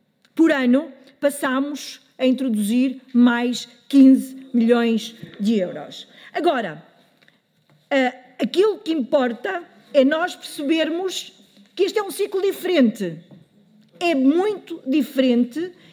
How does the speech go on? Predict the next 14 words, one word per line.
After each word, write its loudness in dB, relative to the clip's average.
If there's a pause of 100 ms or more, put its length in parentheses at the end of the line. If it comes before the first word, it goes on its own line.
(120)
e -2
que -8
carece -4
de -4
todos -2
um -6
esforço -2
muito 2
grande. -4 (640)
O -8
senhor -2
deputado -6
não -2
ouviu 2